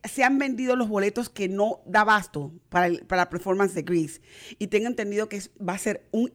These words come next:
éxito, por lo que estoy viendo, porque la gente realmente está trabajando con esto.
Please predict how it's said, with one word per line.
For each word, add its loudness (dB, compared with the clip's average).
éxito, -2
por 0
lo 2
que -6
estoy 0
viendo, 0
porque 0
la -8
gente -6
realmente -4
está -8
trabajando -2
con -4
esto. -6